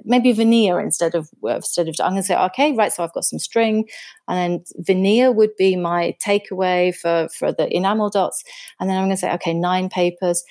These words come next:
Yeah, that's good." So I can take the inspiration from the overall look of the papers and then say, "Right, I want nine papers, but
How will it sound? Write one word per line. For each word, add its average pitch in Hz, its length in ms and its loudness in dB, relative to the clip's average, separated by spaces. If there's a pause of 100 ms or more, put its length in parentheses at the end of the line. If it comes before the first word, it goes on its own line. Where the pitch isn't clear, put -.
(160)
Yeah, 196 80 0
that's - 240 -2
good." 180 200 -4
So - 180 -2
I 185 100 0
can 190 200 -8
take - 440 -4
the 175 200 0
inspiration 185 640 -2
from 165 280 -4
the 160 240 -2
overall 175 560 2
look 240 240 0
of 277 100 -10
the 170 100 -4
papers - 640 -4 (200)
and 175 80 -2
then 180 80 -2
say, - 160 -2
"Right, - 240 -2
I 254 160 4
want 220 220 -4
nine 170 200 -4
papers, 160 480 -2
but - 200 -4